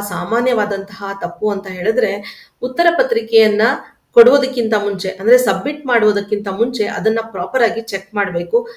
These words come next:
ಪ್ರಾಪರ್ ಆಗಿ ಚೆಕ್ ಮಾಡ್ದೇನೆ ಇವ್ರೇನ್ ಮಾಡ್ತಾರೆ, ಉತ್ತರ ಪತ್ರಿಕೆಯನ್ನ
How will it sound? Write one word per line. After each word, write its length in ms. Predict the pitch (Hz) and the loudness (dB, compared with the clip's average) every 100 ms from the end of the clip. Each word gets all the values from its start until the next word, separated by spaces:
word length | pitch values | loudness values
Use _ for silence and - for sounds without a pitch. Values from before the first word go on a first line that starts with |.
| - _ | -20 _
ಪ್ರಾಪರ್ 320 | - 269 349 330 | 0 2 4 4
ಆಗಿ 200 | 254 240 | 2 0
ಚೆಕ್ 320 | 233 233 254 | 0 0 0
ಮಾಡ್ದೇನೆ 380 | 240 214 208 202 | 2 2 0 2
ಇವ್ರೇನ್ 300 | 202 202 196 | 0 0 -4
ಮಾಡ್ತಾರೆ, 280 | 170 214 | -6 -2
ಉತ್ತರ 240 | 233 - 196 | -2 -2 -8
ಪತ್ರಿಕೆಯನ್ನ 540 | 196 185 170 185 180 | -10 -14 -10 -8 -6